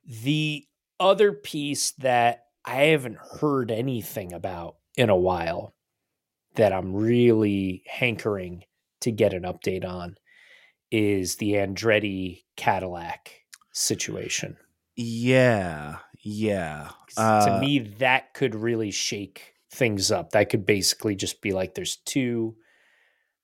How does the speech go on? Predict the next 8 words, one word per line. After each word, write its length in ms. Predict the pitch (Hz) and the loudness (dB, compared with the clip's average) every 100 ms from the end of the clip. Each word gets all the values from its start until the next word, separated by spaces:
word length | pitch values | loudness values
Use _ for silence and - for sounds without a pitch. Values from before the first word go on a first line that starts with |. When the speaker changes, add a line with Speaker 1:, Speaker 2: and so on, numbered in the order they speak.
| _ | _
Speaker 1:
brand 580 | 107 117 131 147 143 135 | -6 2 4 4 2 0
new 340 | 139 131 127 | 0 0 -2
in 320 | 127 131 117 | -2 -2 0
box, 580 | 110 113 107 - - - | 2 2 2 -4 -6 -4
never 360 | 127 117 120 127 | 0 0 2 0
before 680 | 127 113 - 120 113 110 104 | 0 -2 0 2 4 2 0
used 840 | 98 104 104 98 92 90 - - _ - | -2 -4 -2 -2 -4 -4 -6 -8 _ -2
seats 840 | - - 85 - - - - | 0 0 -2 0 2 2 0